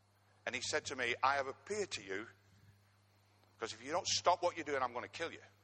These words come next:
Because your brother is my follower and a holy man said some good things about his brother, and what you're doing is not right. So he said, "I've appeared to you to give you a warning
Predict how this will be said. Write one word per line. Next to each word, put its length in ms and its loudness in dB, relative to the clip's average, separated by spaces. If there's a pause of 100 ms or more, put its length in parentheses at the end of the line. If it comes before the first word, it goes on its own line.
(2750)
Because 300 -6
your 200 4
brother 340 2 (1300)
is 160 -2
my 180 6 (120)
follower 420 2 (460)
and 100 0
a 40 -2
holy 280 0
man 320 2 (340)
said 180 -2
some 160 -4
good 200 -2
things 200 -4
about 220 2
his 100 -8
brother, 360 0 (120)
and 80 -12
what 200 2
you're 140 -2
doing 280 -2
is 120 -12
not 140 -4
right. 220 -2 (1800)
So 180 -4
he 40 4
said, 160 4
"I've 100 6
appeared 360 4
to 100 2
you 80 -2
to 80 -6
give 180 -4
you 100 4
a 40 6
warning 400 4